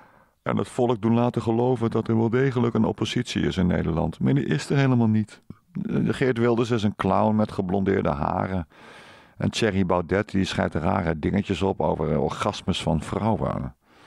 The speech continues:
Wat hij dan vindt dat het, eh, het clitorale orgasme, nou, dat is helemaal niet nodig. En die, als je een vrouw gewoon goed paalt met je dikke jonge heer, dan komen ze vanzelf ook wel klaar, hoor, van het vaginale gedreun in de onderkant.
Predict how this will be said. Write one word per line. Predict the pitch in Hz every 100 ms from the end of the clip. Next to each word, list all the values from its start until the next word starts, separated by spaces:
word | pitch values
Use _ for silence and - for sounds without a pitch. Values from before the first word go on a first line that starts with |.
| - - - - -
Wat | 78
hij | 67 80
dan | 110 110
vindt | - 110 110
dat | 82
het, | 82 -
eh, | 73 69
het | 58 -
clitorale | - 143 113 92 110 127 113
orgasme, | - - 123 - 123
nou, | 113 71
dat | 76
is | -
helemaal | 110 151 147 127
niet | 110 87
nodig. | 104 131 156 175 - - - -
En | 90
die, | 76
als | 82
je | 95
een | 92
vrouw | 85 110 113
gewoon | - 80
goed | 80 - 135 -
paalt | 110 135 180 - - - -
met | 135 -
je |
dikke | 123 143 143
jonge | 139 135
heer, | 135 131 127 143 - - -
dan | -
komen | - 117 104
ze | 104
vanzelf | 101 104 110 113
ook | 90
wel | 101 -
klaar, | - - -
hoor, | 110 160
van | -
het | 104
vaginale | - 85 - 90 82 73 78 76
gedreun | 78 - 78 76 67 65 - 76 - -
in | - 95
de | 85
onderkant. | 73 76 - - - - -